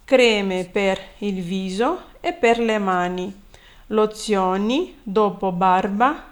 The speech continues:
maschera ed eyeliner, deodoranti, lamette da barba, rasoi elettrici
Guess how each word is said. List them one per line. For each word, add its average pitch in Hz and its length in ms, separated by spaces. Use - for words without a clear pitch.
maschera 208 1000
ed 220 240
eyeliner, 175 880
deodoranti, 190 1080
lamette 202 1040
da 185 200
barba, 185 680
rasoi 196 720
elettrici 196 960